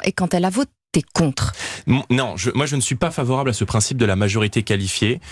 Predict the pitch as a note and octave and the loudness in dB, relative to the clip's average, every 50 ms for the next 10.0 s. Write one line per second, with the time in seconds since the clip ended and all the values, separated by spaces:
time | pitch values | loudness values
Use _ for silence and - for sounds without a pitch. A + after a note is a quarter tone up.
0 | - - - - - G2+ G2+ F2+ F#2+ F#2+ - E3+ - - - - C#3+ C3+ C3 B2+ | -18 -12 -4 0 2 2 2 0 0 -2 -2 -2 -2 -2 -4 0 2 2 2 2
1 | - - G#2+ G#2+ G#2 F#2 G#2 G#2+ A2+ G#2+ - D3+ C3+ B2+ A2+ C#3 C3+ G#2+ C3 C3 | 0 0 0 0 2 2 2 2 2 2 0 -2 -2 -2 -2 -2 0 2 2 2
2 | B2 A#2+ A#2 A#2 C3+ D#3+ E3+ - A#2+ A#2 B2 A#2+ G#2+ G2+ G#2 C#3 C3+ A#2+ B2+ B2 | 2 2 -2 -2 -4 -6 -4 0 2 2 2 2 0 0 -2 -2 -2 0 0 0
3 | A2+ A2 C3+ D3 A#2+ A2 G2+ F#2 A2 C3 B2 A#2 A2 G#2+ G#2+ A#2+ D3 - - - | 0 -2 -2 0 2 2 2 2 0 0 2 2 2 2 2 0 0 -2 0 0
4 | C3 C3 B2 A#2 G#2+ G#2+ G#2+ - - A#2+ G#2+ G2+ A#2+ A#2+ G#2+ G2+ G2 A2 G#2 A#2 | 0 2 2 2 2 2 0 0 0 0 0 2 2 2 2 2 2 0 0 0
5 | A#2 A2+ G#2 A#2+ G#2 - A2 G#2+ - B2 G#2+ G2+ G2 C#3+ - - - A2 G#2 G2+ | -2 0 0 -2 0 0 -2 0 0 0 0 2 0 0 0 0 -2 0 0 2
6 | - D3 E3 - - A#2+ - A2+ G2 B2+ D3 - - - - - A2 G#2+ G#2 A#2+ | 0 0 -4 -4 -8 -6 -4 0 0 0 -2 -2 -6 -14 -6 -2 -2 0 0 0
7 | A2 A#2+ B2 - - - - A2+ A#2 G#2+ - G#3+ B3 B3+ - E4 D4 D4 - D3 | 0 0 -2 -4 -6 -4 -2 -2 -2 0 2 0 0 2 0 -2 0 0 0 -2
8 | - - - E4+ F4 A#3+ F#3 C4 C4+ A#3 G3 F#3 D3 D3+ D3+ C3 - C3+ B2 A#3+ | -2 0 -2 0 0 0 0 0 0 0 0 0 0 0 0 0 -2 -2 -2 -2
9 | - - - F#3 - C#4+ B3+ B3+ A#3+ A#3+ - - - - D4+ D#4+ D#4 - - - | -2 -2 -2 0 0 0 0 0 -2 -4 -4 -6 0 0 2 2 2 -2 0 -2